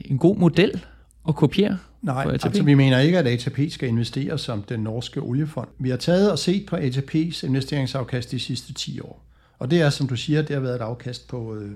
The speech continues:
Speaker 2: på, øh, ni procent. Den norske oliefond har leveret et mindre afkast. De har et, øh, et offentligt tilgængeligt benchmark, der er, øh,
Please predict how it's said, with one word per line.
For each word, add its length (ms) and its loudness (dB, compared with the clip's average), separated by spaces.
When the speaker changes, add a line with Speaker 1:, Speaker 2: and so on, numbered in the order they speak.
Speaker 2:
på, 260 -12
øh, 320 -10
ni 80 -8
procent. 300 -12
Den 100 6
norske 300 6
oliefond 480 4
har 100 0
leveret 500 0
et 160 -6
mindre 480 2
afkast. 560 -4
De 120 2
har 460 2
et, 280 -6
øh, 280 -4
et 360 -8
offentligt 420 -4
tilgængeligt 500 -4
benchmark, 640 0
der 80 0
er, 580 0
øh, 480 -8